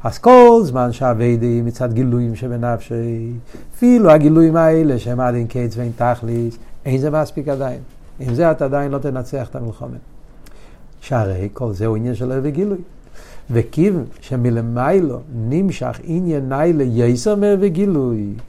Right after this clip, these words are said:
כיוון שמה אומרים לנו? מה אבות בדיוק בזה יצרס? שבשל ניצוח המלחמה, הקדוש ברוך הוא נותן את העצם שלמיילו מגילוי, צורך להיות כן גם למטה.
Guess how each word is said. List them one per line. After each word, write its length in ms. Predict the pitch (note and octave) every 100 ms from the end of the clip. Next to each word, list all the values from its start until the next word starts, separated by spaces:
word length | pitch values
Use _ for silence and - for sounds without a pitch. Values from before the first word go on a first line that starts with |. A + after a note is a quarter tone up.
| - - -
כיוון 320 | B2 C#3+ F#3
שמה 280 | C#3 D3+ F3
אומרים 380 | F3 C#3+ C3+ A#2
לנו? 240 | G2+ G#2
מה 220 | B2 F#3+
אבות 300 | E3+ D#3+ C3
בדיוק 240 | C3 B2+ A2
בזה 220 | A#2+ A2
יצרס? 460 | G#2 - A#2+ - - - -
שבשל 320 | - C3 A#2 C3
ניצוח 400 | A#2 G3 F#3 C3
המלחמה, 600 | C#3+ C#3 C#3 F3 F3 C3+ A2+ -
הקדוש 320 | D#3 C3 A2
ברוך 280 | G2+ E3 D#3
הוא 100 | D#3
נותן 400 | C3+ B2+ D#3 D#3
את 140 | C3+
העצם 640 | C3+ - F#3+ F3 - D3 C3+ A#2 A#2+ - -
שלמיילו 580 | D3+ C3+ C3+ D#3 G#3+
מגילוי, 640 | G3+ F3+ G3+ F#3 D3 B2+ A#2 - - - -
צורך 380 | F3 D3 D3 A#2
להיות 360 | D3+ F#3+ F#3+
כן 240 | F#3+ F#3 E3
גם 280 | B2+ B2 C#3
למטה. 480 | E3+ G#3 A3 -